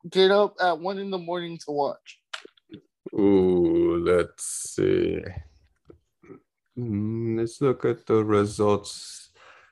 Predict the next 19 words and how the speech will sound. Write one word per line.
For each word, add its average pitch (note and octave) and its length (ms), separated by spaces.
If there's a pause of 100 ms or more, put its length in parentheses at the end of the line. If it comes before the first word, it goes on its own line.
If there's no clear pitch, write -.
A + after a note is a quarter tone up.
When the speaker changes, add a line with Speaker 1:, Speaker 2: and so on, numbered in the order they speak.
(180)
Speaker 2:
Or, G2 340 (440)
sorry. - 240 (1500)
Yeah, A2 120
real A2+ 240
quick, A2+ 360 (640)
who A#2 140
do A2+ 80
you A2+ 100
have G#2+ 300
for G#2 80
the G2+ 100
next G2 260
Champions G2 460
League G2 180
winner? F2+ 400 (1160)
Speaker 1:
Oof. C#3+ 360 (1080)
Okay, F3 400 (100)
all D#3 160
right. D3 240